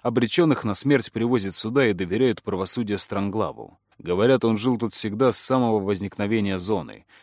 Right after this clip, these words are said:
и его уважают даже хозяева. Чтобы выдержать испытание, тем самым сняв все претензии темных и выйти наружу, надо пройти этот корпус насквозь. В общем-то, для опытного сталкера ничего сложного, если бы не Странглав.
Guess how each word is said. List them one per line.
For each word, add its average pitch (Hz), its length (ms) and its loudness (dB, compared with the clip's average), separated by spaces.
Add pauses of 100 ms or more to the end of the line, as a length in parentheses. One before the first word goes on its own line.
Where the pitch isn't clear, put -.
(100)
и 104 80 -6
его 123 360 2
уважают 110 460 2
даже 98 300 0
хозяева. 71 720 -6 (220)
Чтобы 120 340 0
выдержать 107 540 0
испытание, 101 920 -2
тем 107 140 -6
самым 104 380 -2
сняв 110 280 -2
все - 220 -4
претензии 95 540 -6
темных 131 480 -2 (160)
и 113 80 -2
выйти 110 320 -2
наружу, 98 520 -2 (240)
надо 131 300 2
пройти 110 380 0
этот 101 260 -2
корпус 110 380 -4
насквозь. 87 600 -8 (200)
В 98 120 -4
общем-то, 123 440 2
для 101 160 2
опытного 117 420 0
сталкера 123 460 0
ничего 104 420 -2
сложного, 113 520 -2
если 117 300 -4
бы 113 140 -2
не 107 80 0
Странглав. 87 760 -8